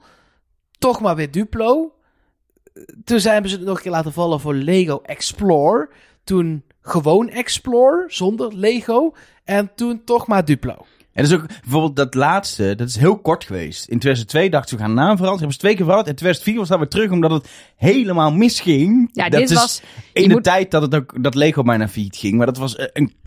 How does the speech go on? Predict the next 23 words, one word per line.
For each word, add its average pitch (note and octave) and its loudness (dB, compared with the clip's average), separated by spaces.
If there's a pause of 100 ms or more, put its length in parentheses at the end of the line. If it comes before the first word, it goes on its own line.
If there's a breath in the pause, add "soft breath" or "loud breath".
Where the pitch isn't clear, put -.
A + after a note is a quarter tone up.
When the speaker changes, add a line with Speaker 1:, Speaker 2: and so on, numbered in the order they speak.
(120)
Speaker 2:
een C3+ -4
supergrote G3 -2
fout, A3 0
want D#3 -2
Duplo F3+ 2
was E3 0
een G#3 -10
supersterk G4+ -2
merk. E4+ 0
En A#3+ -6
mensen B3+ -2
wisten B3 -4
niet A#3+ -2
meer A#3+ -4
wat B3 -2
Duplo C#4+ 2
was B2 0
toen E3+ 0
het D3+ 2
Speaker 3:
Ja. C#3 -2
Speaker 2:
Lego C#3 2
Explorer A2 -2
heette. E2+ -6